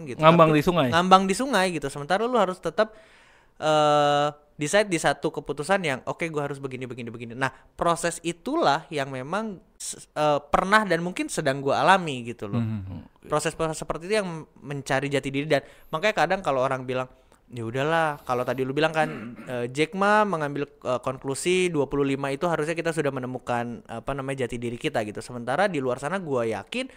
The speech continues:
Speaker 1: umur tiga puluh pun, karena kan sekarang umur tiga puluh rasanya masih muda gitu kan.
Speaker 3: Hmm.
Speaker 1: Umur tiga puluh pun banyak orang yang masih agak bingung nih dia mau jadi apa dan kayak gimana gitu.
Speaker 2: Ini kalau menurut gua balik lagi ke pengalaman waktu dia muda ya. Mungkin kayak gua nih, gua contohnya, gua itu kan masuk akuntansi juga dipaksa.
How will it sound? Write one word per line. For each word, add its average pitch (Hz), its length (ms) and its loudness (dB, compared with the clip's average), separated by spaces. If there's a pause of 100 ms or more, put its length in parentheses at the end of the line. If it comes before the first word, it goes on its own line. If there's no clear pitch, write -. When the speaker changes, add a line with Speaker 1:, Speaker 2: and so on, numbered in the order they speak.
(120)
Speaker 1:
umur 151 260 -4
tiga 143 260 -4
puluh 135 320 -4
pun, 262 300 -2 (400)
karena 156 180 -2
kan 233 120 -2
sekarang 226 200 0
umur 185 160 -4
tiga 135 220 -6
puluh 170 180 -6
rasanya 170 320 -4
masih 165 200 -6
muda 147 300 2
gitu 113 160 -4
kan. 120 120 -8
Speaker 3:
Hmm. 131 100 -4
Speaker 1:
Umur 135 160 -2
tiga 139 200 -4
puluh 143 180 -2
pun 233 160 -4
banyak 147 220 -2
orang 143 280 -2
yang 143 140 -2 (400)
masih 131 200 -10
agak 123 220 -6
bingung 226 320 0
nih 202 160 0
dia 147 100 2
mau 131 140 -6
jadi 123 240 -2
apa - 100 -6
dan 120 140 -6
kayak 113 240 -4
gimana 127 540 -4
gitu. 101 340 -14 (100)
Speaker 2:
Ini 208 140 2
kalau 233 160 8
menurut 196 240 8
gua 240 100 6
balik 185 220 10
lagi 156 220 4
ke 151 180 6 (800)
pengalaman 156 580 6
waktu 156 260 4
dia 143 160 6
muda 156 260 6
ya. 120 280 4
Mungkin 127 240 -2
kayak 160 180 8
gua 165 160 12
nih, 185 160 8
gua 165 160 6
contohnya, 156 440 4
gua 156 260 6
itu 165 320 4
kan 226 160 2
masuk 190 280 2
akuntansi 151 480 0
juga 175 200 4
dipaksa. 127 640 0